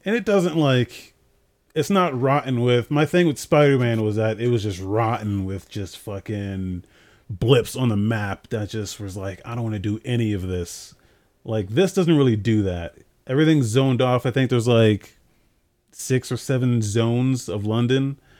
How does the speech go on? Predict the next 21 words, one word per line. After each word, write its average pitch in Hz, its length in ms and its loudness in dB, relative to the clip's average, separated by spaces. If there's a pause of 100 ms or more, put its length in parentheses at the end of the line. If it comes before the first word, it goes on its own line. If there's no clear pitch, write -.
(500)
and 104 640 -4 (520)
they 107 120 0
all, 120 260 -2
they 117 120 -2
each 127 260 0
have, 131 160 0
like, 110 200 2
three 147 380 6
things 123 340 4
you 113 100 4
have 107 140 2
to 110 100 2
do, 101 380 2
and 104 160 -2
then, 110 220 2
like, 104 240 0
a, 95 500 -2 (360)
and 107 100 -4
then, 110 120 4
like, 101 300 -2
a, 92 340 -2